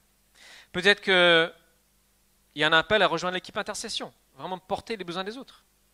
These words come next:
pour certains. Ou bien rejoindre une autre équipe de service. Euh, il y a des occasions de vraiment, euh, construire des relations au sein de ces équipes.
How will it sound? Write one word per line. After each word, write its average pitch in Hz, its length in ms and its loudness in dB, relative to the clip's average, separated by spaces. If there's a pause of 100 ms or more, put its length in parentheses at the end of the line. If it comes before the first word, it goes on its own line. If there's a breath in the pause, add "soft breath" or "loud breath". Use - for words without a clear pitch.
pour 135 80 -20
certains. 156 340 -14 (1300)
Ou 147 80 -16
bien 160 380 4 (840 loud breath)
rejoindre 160 380 -4
une 185 80 -4
autre 208 140 -6
équipe 202 480 -10
de 185 60 -12
service. - 560 -8 (640)
Euh, 151 120 -18
il 139 100 -20
y 135 100 -2
a 156 260 6
des 147 140 -8
occasions 190 440 -6
de 170 80 -8
vraiment, 175 440 -2
euh, 156 40 -2
construire 185 300 -12
des 196 80 -6
relations 220 420 -8 (220)
au 143 60 -20
sein 160 180 -12
de 143 60 -20
ces 156 220 -14
équipes. - 300 -18